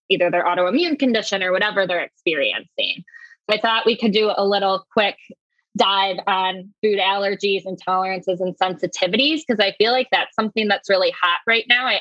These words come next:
actually just Googled food sensitivities, and all these, like, tests came up where they, like, mail stuff to your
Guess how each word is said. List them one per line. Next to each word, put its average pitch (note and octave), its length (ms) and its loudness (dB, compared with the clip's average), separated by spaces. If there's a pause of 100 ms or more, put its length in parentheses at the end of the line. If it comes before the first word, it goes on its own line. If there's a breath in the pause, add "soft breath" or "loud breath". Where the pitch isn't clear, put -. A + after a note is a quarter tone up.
actually F#3 400 -4
just F3 260 -10
Googled F3+ 440 -2
food F3+ 280 -2
sensitivities, F#3 760 -2 (420 loud breath)
and G3+ 200 0
all G#3+ 200 0
these, B3 200 0
like, A3 180 0 (380)
tests F#3+ 320 -2
came A#3 280 0
up A#3+ 220 0
where G#3+ 120 2
they, F#3 120 0
like, F3+ 180 -2
mail F3+ 240 -2
stuff G3 320 -2
to A3 120 0
your F3+ 200 -2